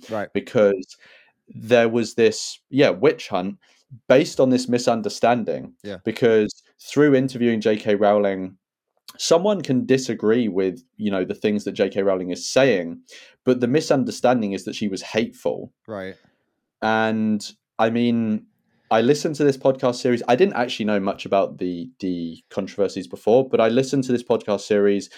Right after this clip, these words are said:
Speaker 2: You hear people on both sides. You go and watch some other
Speaker 1: <clears throat>
Speaker 2: videos and stuff. And it does seem like a misunderstanding. Like, she doesn't seem to have any hate for people at all.
Speaker 1: Mm-hmm.
Speaker 2: Um,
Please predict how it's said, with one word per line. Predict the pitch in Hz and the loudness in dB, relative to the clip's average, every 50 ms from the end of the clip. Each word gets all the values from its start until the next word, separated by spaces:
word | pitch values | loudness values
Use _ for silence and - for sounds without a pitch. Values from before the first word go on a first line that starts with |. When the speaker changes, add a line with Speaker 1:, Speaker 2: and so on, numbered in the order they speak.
| - _ _ | -20 _ _
Speaker 2:
You | - 113 110 | -2 -2 0
hear | 113 127 127 131 131 | 2 4 4 2 2
people | 131 131 120 120 - 113 110 | 2 -2 -2 0 0 0 0
on | 107 107 | 2 2
both | 107 107 101 101 101 | 2 2 2 0 0
sides. | - - - 101 95 92 90 90 90 85 - - - - - _ _ | -4 -2 0 0 0 0 0 -2 -4 -6 -12 -20 -20 -20 -20 _ _
You | - 107 107 | -2 -2 0
go | 104 123 117 113 | 2 4 4 4
and | 113 107 | 2 2
watch | 104 104 - - | 0 -2 -2 -4
some | - 101 | -6 -4
other | 95 95 92 | -4 -4 -4
Speaker 1:
<clears throat> | 85 92 | -4 -4
Speaker 2:
videos | 90 92 92 90 - - | -2 -2 -2 -2 -4 -8
and | 92 87 | -14 -12
stuff. | - - 95 92 - - _ _ _ _ _ _ _ _ _ _ _ _ _ _ - | -6 -4 -4 -4 -4 -6 _ _ _ _ _ _ _ _ _ _ _ _ _ _ 0
And | 131 143 147 147 151 151 151 143 135 135 - - - _ _ _ _ _ _ _ _ _ - | 2 2 2 0 -2 -4 -4 -6 -6 -8 -12 -16 -18 _ _ _ _ _ _ _ _ _ 0
it | 127 143 135 | 0 2 4
does | 127 143 202 214 - | 4 4 4 2 2
seem | - 202 131 | 0 0 2
like | 110 107 - | 0 0 -2
a | 101 | -4
misunderstanding. | 95 95 - - 101 92 92 - - 90 87 85 | -6 -6 -4 -4 -6 -6 -6 -4 -4 -4 -4 -2
Like, | 95 104 - | -2 -4 -2
she | - 135 | 0 0
doesn't | 135 170 185 208 165 | 2 2 2 0 -2
seem | - 196 185 - | -2 -4 -4 -4
to | 165 | -4
have | 139 104 - - _ - | -4 -4 -4 -6 _ -2
any | 117 123 147 151 123 | -2 0 0 0 -2
hate | - - 107 110 117 101 - - - - | -2 -4 -6 -6 -6 -6 -8 -12 -12 -8
for | - 101 | -8 -8
people | - - 101 98 95 - 95 90 87 85 82 82 - _ _ _ _ - | -6 -6 -8 -6 -4 -4 -4 -2 -2 -4 -6 -8 -12 _ _ _ _ -8
at | 113 113 110 - - | -8 -8 -8 -4 -2
all. | 117 107 95 73 52 - - _ _ _ - | 0 0 0 -2 -6 -12 -18 _ _ _ -12
Speaker 1:
Mm-hmm. | 143 139 123 127 120 110 104 - | -10 -8 -8 -8 -8 -10 -8 -4
Speaker 2:
Um, | 98 95 98 95 95 92 92 - - 90 92 - | -2 0 0 0 0 -2 -6 -10 -12 -14 -14 -14